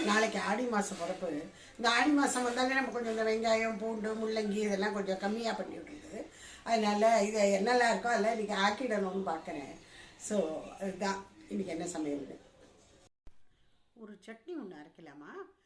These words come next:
இது வந்து பொட்டுக்கடலை, தேங்காய், இஞ்சி, பச்சை மிளகா, அதுக்கப்புறம் உப்பு,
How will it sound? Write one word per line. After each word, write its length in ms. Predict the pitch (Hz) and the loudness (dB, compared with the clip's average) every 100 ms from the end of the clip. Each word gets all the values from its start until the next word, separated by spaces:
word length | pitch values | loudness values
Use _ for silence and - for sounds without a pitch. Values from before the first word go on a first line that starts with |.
| _ _ | _ _
இது 180 | 220 202 | -14 -12
வந்து 200 | 202 233 | -12 -14
பொட்டுக்கடலை, 720 | 226 202 269 254 185 165 170 - _ _ _ | -16 -16 -16 -14 -14 -14 -14 -16 _ _ _
தேங்காய், 720 | - 196 214 220 170 143 160 - _ _ _ _ | -10 -8 -8 -10 -14 -16 -18 -20 _ _ _ _
இஞ்சி, 520 | 220 247 269 196 226 247 262 _ _ _ - | -12 -8 -8 -8 -16 -18 -20 _ _ _ -18
பச்சை 360 | 175 - 240 | -18 -16 -18
மிளகா, 480 | 240 190 156 160 160 190 - _ _ _ _ - | -14 -16 -16 -20 -20 -20 -20 _ _ _ _ -18
அதுக்கப்புறம் 600 | 220 220 202 208 226 - | -16 -16 -18 -16 -18 -18
உப்பு, 400 | 233 - - | -20 -20 -14